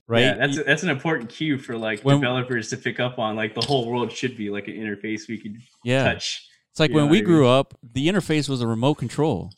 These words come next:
Speaker 2: Yeah.
Speaker 1: Like, we would look for the remote control before anything. And, like, we would
Speaker 2: Totally.
Speaker 1: dread having to get up to turn on the T V 'cause we can't find the remote control, right?
Speaker 2: Hell yeah.
Speaker 1: So it's like, it's different worlds, man. Different worlds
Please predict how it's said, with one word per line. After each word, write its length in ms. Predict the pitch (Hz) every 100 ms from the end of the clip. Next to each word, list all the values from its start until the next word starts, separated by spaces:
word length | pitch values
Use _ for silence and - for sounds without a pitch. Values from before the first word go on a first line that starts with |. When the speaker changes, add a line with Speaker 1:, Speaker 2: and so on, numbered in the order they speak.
| - _
Speaker 2:
Yeah. 200 | 98 95
Speaker 1:
Like, 160 | 135 131
we 100 | 151
would 160 | 165 131
look 200 | 170 -
for 80 | 160
the 80 | 143
remote 240 | 139 156
control 300 | 131 131 156
before 260 | 123 147 117
anything. 420 | 143 113 101 90 _ _ _ _
And, 140 | 127
like, 140 | 143 131
we 80 | 156
would 80 | 165 175
Speaker 2:
Totally. 80 | 104
Speaker 1:
dread 300 | 113 143 151 123
having 280 | 143 143
to 60 | 127
get 200 | 110 131
up 120 | 127
to 80 | 127
turn 220 | - 135
on 120 | 127
the 80 | 113
T 220 | - 127
V 180 | 104 139
'cause 160 | 113 113
we 60 |
can't 240 | 113 123 113
find 180 | 123 113
the 60 |
remote 220 | 107 110
control, 420 | 107 101 127 104 101 _
right? 360 | 113 131 143 - _ _ 135
Speaker 2:
Hell 160 | 139
yeah. 260 | 117 104 123
Speaker 1:
So 180 | 123 127
it's 120 | 190
like, 180 | 175 107 101 _
it's 120 | 123
different 400 | 107 156 - 135
worlds, 380 | 127 160 123 98
man. 320 | 110 120 131 -
Different 300 | 131 151 123
worlds 600 | 131 123 92 - - -